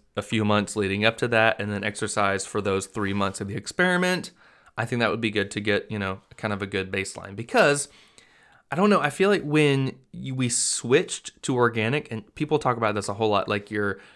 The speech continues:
your perspective changes. You're like, "You know what? I'm eating organic, so I need to buy healthier stuff. I need to buy less processed stuff."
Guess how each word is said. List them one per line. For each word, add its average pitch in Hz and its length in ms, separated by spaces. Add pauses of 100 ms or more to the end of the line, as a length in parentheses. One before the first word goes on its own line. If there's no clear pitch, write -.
(220)
your 120 120
perspective 117 840
changes. 101 640
You're 98 100
like, 95 180
"You 143 60
know 180 120
what? 180 220
I'm 135 160
eating 156 200
organic, 110 600
so 101 520
I 104 80
need 104 220
to 101 180 (260)
buy 98 240
healthier 101 460
stuff. 92 400
I 104 80
need 104 160
to 107 60
buy 95 260
less 98 240
processed - 720
stuff." - 420